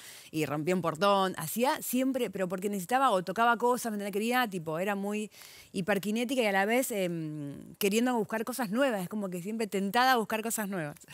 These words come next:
Eh, así que me acuerdo que siempre me ponía, ¿y por qué yo renegaba? ¿Por qué siempre yo? Y era por eso, porque si no quiero que no hagas nada, ¿entendés?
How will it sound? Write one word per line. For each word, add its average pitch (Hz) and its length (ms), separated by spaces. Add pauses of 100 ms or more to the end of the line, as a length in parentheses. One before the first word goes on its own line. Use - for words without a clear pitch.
(500)
Eh, 190 280
así 185 180
que 262 100
me 233 80
acuerdo 226 300
que 220 80
siempre 247 380
me 208 100
ponía, 196 220
¿y 202 80
por 254 160
qué 254 80
yo 254 120 (160)
renegaba? 208 360
¿Por 339 120
qué 480 120
siempre 226 340
yo? 180 260 (280)
Y 190 140
era 247 120
por 190 180
eso, 185 240
porque - 320 (200)
si 151 120
no 196 140
quiero 233 160
que 202 80
no 196 80
hagas 175 240
nada, 185 360
¿entendés? 156 360